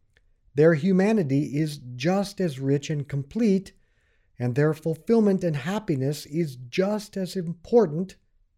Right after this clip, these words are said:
as yours. So is there a person in your life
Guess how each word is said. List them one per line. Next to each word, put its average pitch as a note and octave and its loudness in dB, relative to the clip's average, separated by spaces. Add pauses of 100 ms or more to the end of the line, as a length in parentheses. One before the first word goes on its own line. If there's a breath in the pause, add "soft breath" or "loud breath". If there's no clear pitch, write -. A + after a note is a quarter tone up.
(220)
as F#3 -8
yours. A#3 -2 (1300)
So G#3 0
is B3 0
there C#4+ 2
a C#4 2
person A3+ 0
in G3+ 4
your G3+ 2
life B2 -2